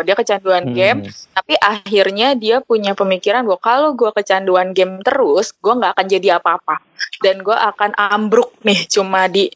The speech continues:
Speaker 1: game doang gitu kan. Orang-orang akan
Speaker 2: Hmm.
Speaker 1: menghujat gua dan ya emang benar gitu kan. Kalau jadi, eh, kecanduan, nggak bakal bisa jadi apa-apa lah gitu. Akhirnya dia memutuskan untuk,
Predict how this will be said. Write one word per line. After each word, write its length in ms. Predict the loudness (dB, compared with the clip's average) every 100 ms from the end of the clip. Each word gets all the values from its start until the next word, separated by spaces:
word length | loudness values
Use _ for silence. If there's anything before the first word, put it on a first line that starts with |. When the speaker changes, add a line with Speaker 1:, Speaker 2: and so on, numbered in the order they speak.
| _
Speaker 1:
game 320 | 0 0 2
doang 400 | 0 0 0 -4
gitu 240 | -4 -2 0
kan. 160 | 0 -2 -10 -4
Orang-orang 640 | -2 -2 -2 0 -2 -2
akan 200 | -2 0
Speaker 2:
Hmm. 40 | 0 -2
Speaker 1:
menghujat 320 | -2 2 2 0
gua 320 | -2 2 2
dan 160 | 2 0
ya 160 | 0
emang 240 | 0 -2 0
benar 240 | 2 2
gitu 240 | 2 -2 0
kan. 240 | 0 0
Kalau 400 | -2 -2 0 0
jadi, 560 | 2 0 0 2 2 0
eh, 680 | _ -2 0 2 2 0 -2
kecanduan, 560 | -2 -2 2 2 2
nggak 320 | -2 _ 0 0
bakal 160 | 0
bisa 160 | 0 0
jadi 240 | 2 0
apa-apa 400 | 0 -2 2 0
lah 40 | 0
gitu. 240 | -2 0
Akhirnya 400 | 0 0 0 0
dia 160 | 2 0
memutuskan 560 | 0 -2 -2 0 0 0
untuk, 480 | -2 -4 0 0 0